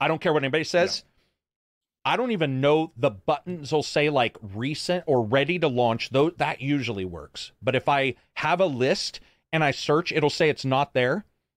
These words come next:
Speaker 1: And then
Speaker 2: Oh,
Speaker 1: I'll
Speaker 2: I
Speaker 1: scroll
Speaker 2: thought that,
Speaker 1: down
Speaker 2: yeah.
Speaker 1: and it's right there. And I'll be like,
Speaker 2: The library search works for me. I was thinking of the store search.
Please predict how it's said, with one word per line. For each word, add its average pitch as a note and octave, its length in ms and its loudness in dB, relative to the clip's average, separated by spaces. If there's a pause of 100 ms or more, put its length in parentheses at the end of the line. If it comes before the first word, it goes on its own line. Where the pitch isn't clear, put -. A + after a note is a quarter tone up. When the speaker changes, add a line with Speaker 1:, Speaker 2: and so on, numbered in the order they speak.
(200)
Speaker 1:
And E3 160 2
then D#3+ 80 4
Speaker 2:
Oh, D#3 60 4
Speaker 1:
I'll C#3+ 60 4
Speaker 2:
I B2+ 100 -2
Speaker 1:
scroll D#3 300 2
Speaker 2:
thought C#3+ 60 -4
that, D3 40 4
Speaker 1:
down F3+ 240 2
Speaker 2:
yeah. A#3+ 160 -10
Speaker 1:
and F3 120 2
it's - 120 -4
right F3 280 2
there. - 340 0 (400)
And D#3 100 -2
I'll D3+ 60 2
be E3+ 100 4
like, D3+ 220 2 (600)
Speaker 2:
The B2+ 80 -4
library G3 320 -4
search F3+ 280 -6
works C3 200 -4
for A2+ 140 -10
me. G2+ 120 -6
I G2+ 80 -6
was A2+ 220 -10
thinking A#2 280 -8
of G2+ 100 -14
the - 80 -18
store F2+ 280 -14
search. D2+ 420 -18